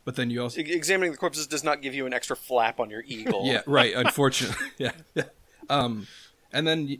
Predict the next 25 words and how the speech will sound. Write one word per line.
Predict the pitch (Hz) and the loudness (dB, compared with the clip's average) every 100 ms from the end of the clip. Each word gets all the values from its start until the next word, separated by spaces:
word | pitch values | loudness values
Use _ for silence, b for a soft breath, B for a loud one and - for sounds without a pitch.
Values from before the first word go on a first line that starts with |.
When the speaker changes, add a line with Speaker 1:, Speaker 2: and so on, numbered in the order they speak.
| - | -6
Speaker 1:
like, | 156 139 | -4 -2
you | 151 | 0
know, | 127 | 0
when | 120 | 0
you | 127 | 0
go | 135 | 0
into | 135 | -2
the | 123 | -4
dark | 110 113 117 - | -2 -2 -2 -2
world, | 113 113 | -2 -2
that, | 127 - 120 | -4 -6 -2
that | 123 - | -4 -2
to | 123 | -4
me | 120 | -4
kind | 120 120 | -4 -6
of | 113 | -6
reminded | 110 110 107 | -6 -8 -8
me | 110 | -8
of, | 110 | -8
like, | 110 - | -8 -8
when | 110 | -10
you | |
put | 107 117 113 | -8 -10 -8
the, | 113 104 101 | -10 -10 -10
um, | 90 85 | -12 -14